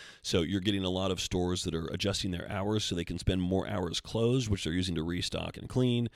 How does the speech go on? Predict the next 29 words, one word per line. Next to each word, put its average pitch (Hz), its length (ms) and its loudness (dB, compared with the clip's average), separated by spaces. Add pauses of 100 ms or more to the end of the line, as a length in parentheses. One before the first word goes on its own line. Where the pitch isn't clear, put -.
(420)
Um, 95 800 0
so, 117 540 6
yeah, 135 220 2
I 107 60 0
mean, 104 380 2
you 120 140 -4
know, 113 60 -4
things, 143 260 0
things 139 220 0
are 131 40 -2
gonna 127 120 4
be 110 100 6
weird. 90 340 2
But - 160 4 (120)
the 113 120 4
other 131 100 -2
thing 123 240 0
I 101 40 2
would 101 120 -4
say 85 160 0
is 82 220 -2
when 123 200 2
you 131 140 4
go, 92 460 4 (800)
don't 123 280 4
hoard 107 420 0
for 101 120 -4
the 95 80 2
apocalypse. - 800 2